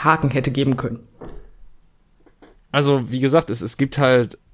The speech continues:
Speaker 2: so viele Sachen, wo man sich fragt, okay, was, was wäre, wenn's diesen Bruch mit dieser Person nicht gegeben hätte und wie wäre mein Leben dann anders verlaufen?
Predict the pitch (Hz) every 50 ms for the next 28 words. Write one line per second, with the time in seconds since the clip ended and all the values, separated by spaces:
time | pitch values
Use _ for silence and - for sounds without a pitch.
0 | _ _ _ _ _ - 82 123 135 151 135 - 160 190 208 208 131 123 120 117
1 | 120 120 117 117 120 120 117 113 113 - - 117 120 - - - 98 - 156 135
2 | 113 127 - - - - 120 135 - - 143 143 131 127 123 131 127 - - 135
3 | 127 123 127 120 - 131 139 - - 139 120 120 117 127 120 - 123 113 123 147
4 | 160 147 123 110 - 113 101 110 107 107 107 104 104 104 - 117 92 92 104 98
5 | 113 127 123 117 123 127 117 113 107 107 107 113 113 110 113 110 104 95 92 101
6 | 98 101 - - 110 113 139 147 139 - - 101 95